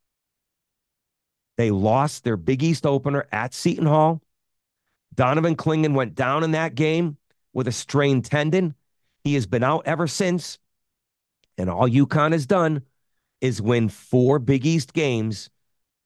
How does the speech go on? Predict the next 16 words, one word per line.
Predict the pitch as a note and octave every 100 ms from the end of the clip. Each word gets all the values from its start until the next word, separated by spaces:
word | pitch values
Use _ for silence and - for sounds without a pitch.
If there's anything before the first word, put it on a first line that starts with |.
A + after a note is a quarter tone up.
| _ _
two | - D3 F3
at |
home, | C#3+ C3+ B2+ B2 _
two | - D#3+
on | D#3+ F3+
the | D#3+
road, | D3 A#2+ G#2+ G#2+ _ _ _ _ _
without | A#2+ C#3 C3+ A#2 - _ _ _ _ _ _ _ _
their | D#3+ D#3
most | F#3 F3 D3+
important | C3 C3+ C3+ F#2+
player. | G#2 G#2 D2 _ _ _ _ _ _ _ _ _ _ _ _ _ _ -
They | D#3 D3+
have | C3
done | G#2 D3
it | D#3+